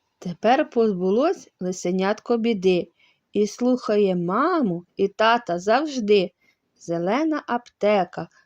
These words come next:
зелена аптека, від мене й до тебе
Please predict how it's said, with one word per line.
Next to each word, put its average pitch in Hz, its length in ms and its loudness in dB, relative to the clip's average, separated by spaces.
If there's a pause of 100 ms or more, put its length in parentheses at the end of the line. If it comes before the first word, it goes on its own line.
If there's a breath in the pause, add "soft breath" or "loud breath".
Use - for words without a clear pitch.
(180)
зелена 233 640 -2
аптека, 185 760 -2 (560)
від 175 180 -4
мене 254 460 0
й 254 40 -2
до 240 180 0
тебе 190 600 -2